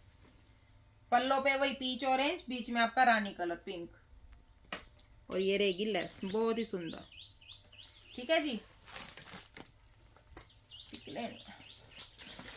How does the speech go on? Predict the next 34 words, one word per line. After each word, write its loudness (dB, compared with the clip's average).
भाई, 2
साथ 6
में 4
हमें 2
pic -4
भी 0
लेनी 6
पड़ती -2
है, 0
क्योंकि -2
status 0
वगैरह 6
पे 0
और 6
फिर -2
Insta 0
पे 0
भी -2
डालनी 2
होती -4
है। -2
तो -4
हम 2
सोचते -4
हैं 2
कि -4
जितना 6
काम 6
इकट्ठा 4
हो 10
जाए 4
वो 0
है 0
बढ़िया। 0